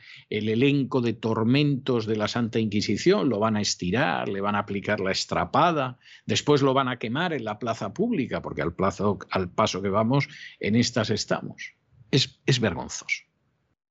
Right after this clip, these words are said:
Y es todavía más vergonzoso que la opinión pública estas cosas las tolere, mire para otro lado, y luego hay gente que dice, "Oh, si hubiéramos vivido nosotros en Alemania en los años treinta no hubiera pasado con los judíos". ¿Cómo que no?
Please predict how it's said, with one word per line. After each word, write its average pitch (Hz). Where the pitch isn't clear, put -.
Y 143
es -
todavía 113
más 117
vergonzoso 117
que 101
la 80
opinión 107
pública 123
estas 101
cosas 107
las -
tolere, 139
mire 117
para 92
otro 110
lado, 135
y 117
luego 139
hay 143
gente 135
que 127
dice, 113
"Oh, 151
si -
hubiéramos 139
vivido 131
nosotros 117
en 117
Alemania 120
en 123
los 107
años 127
treinta 131
no 117
hubiera 117
pasado 120
con 110
los 110
judíos". 135
¿Cómo 190
que 151
no? -